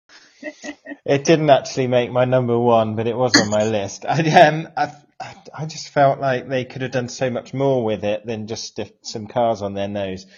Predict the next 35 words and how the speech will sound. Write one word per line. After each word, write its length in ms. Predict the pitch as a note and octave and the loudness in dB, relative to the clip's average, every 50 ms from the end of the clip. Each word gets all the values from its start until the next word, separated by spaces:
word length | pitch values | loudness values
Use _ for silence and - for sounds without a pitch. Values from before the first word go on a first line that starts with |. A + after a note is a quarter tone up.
| _ _ - | _ _ 0
Bearing 240 | D#3+ E3+ E3+ E3+ D#3 | 2 2 2 2 2
in 60 | D3 | 4
mind 200 | C#3+ C#3 B2+ A#2+ | 6 6 6 6
that's 200 | - B2+ - - | 4 2 2 -4
in 100 | A#2+ A#2 | -4 -4
an 120 | A2+ A2+ | -2 -2
area 380 | A2+ A2+ A2+ A2+ A2 G#2+ G#2+ G#2 | 0 0 0 0 -2 -2 -4 -2
where 180 | A2 A2 G#2+ | -2 -2 -2
there 140 | G#2+ A2 G#2+ | -2 -2 -4
was 340 | G2 G#2+ A#2 A2+ G#2+ G#2 G#2+ | -4 -2 -2 -2 -2 -2 -4
an, 260 | G#2+ G#2+ G#2 G#2+ - - | -6 -8 -8 -10 -10 -8
a, 200 | G#2+ G#2 G2 - - G#2 | -6 -4 -4 -6 -6 -6
an 120 | A2 A2 | -4 -4
actual 300 | G#2+ - - - A#2 A2 | -4 -6 -6 -10 -10 -10
stage 500 | - - - B2 A#2 A#2 A2+ A2 A2 - | -10 -8 -4 -2 -2 -2 -2 -4 -8 -14
before. 480 | - - _ - F2 D#2+ E2 F2+ F#2 _ | -20 -20 _ -8 -6 -4 -4 -6 -8 _
I 260 | _ _ _ _ _ - | _ _ _ _ _ -4
think 160 | - D3+ C#3+ | -4 -4 -4
if 120 | C3+ C#3+ - | -4 -4 0
they, 220 | C#3 B2+ B2 - - | 0 0 0 0 2
there 120 | D#3 C#3+ | 2 2
was 140 | C3+ D3+ C#3+ | 4 2 0
a 60 | D#3 | 0
D 240 | D3 E3+ E3+ E3+ E3 | -2 0 2 2 2
J 220 | D3+ D3+ D3 C#3 | 2 2 0 2
there 240 | B2+ B2+ B2 B2 A#2+ | 4 6 6 6 4
just 200 | A#2+ - B2 - | 2 -2 -10 -10
sort 140 | - B2 - | -10 -10 -10
of 80 | A2+ _ | -10 _
playing 300 | - A#2+ A#2 A#2 A2 G#2+ | -4 -4 -2 -2 -4 -6
some 220 | - A2 G#2+ G2+ | -10 -10 -12 -12
stuff 440 | - - - - A#2+ G2+ - - - _ _ _ _ _ _ _ _ _ | -12 -12 -4 0 0 0 0 -4 -14 _ _ _ _ _ _ _ _ _
when 200 | - A#2 A#2 A2+ | -6 -6 -4 -2
we 180 | A#2 A#2+ A#2 A2+ | 0 0 0 0
went 300 | G#2 G2+ F2+ F2 F2+ | -2 -2 -4 -4 -4